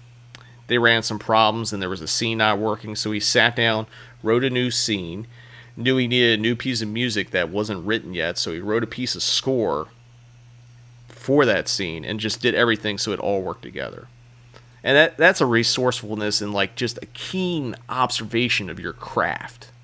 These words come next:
And, I, I mean, that's my biggest takeaway from The Fog. It's like, you know, realizing you're not gonna be perfect every time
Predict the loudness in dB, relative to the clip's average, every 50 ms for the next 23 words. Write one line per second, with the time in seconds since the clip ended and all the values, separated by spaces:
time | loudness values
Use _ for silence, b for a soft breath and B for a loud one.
0 | -20 b b b b b b b b b b b b b b b b b b -2
1 | 0 2 4 4 2 0 -2 -6 -12 -20 -20 -20 -20 -8 -6 -6 -6 -6 -6 0
2 | 4 4 6 6 6 4 6 4 4 4 4 2 2 -2 -4 0 0 0 0 2
3 | 0 -2 -2 -2 -8 -12 0 2 4 6 6 4 2 0 -4 -4 -2 0 2 2
4 | 0 -2 -2 -2 -2 0 0 -2 -4 -6 b b b b b b b b b b
5 | b b b b b 2 6 6 6 6 6 6 6 4 4 2 0 0 0 0
6 | -2 -2 2 4 4 4 4 2 0 -2 -2 -2 -2 -2 -2 -2 -2 -2 -4 -2
7 | -2 -2 -4 -4 -4 -4 -2 -2 -2 -4 -6